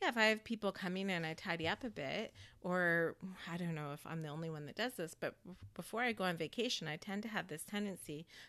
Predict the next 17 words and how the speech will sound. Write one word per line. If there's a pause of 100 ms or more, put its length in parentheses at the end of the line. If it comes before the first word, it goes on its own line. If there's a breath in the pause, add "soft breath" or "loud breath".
to
clean
my
house. (220)
And
my
house
might
look
way
<laughs>
different
before
I
go
on
vacation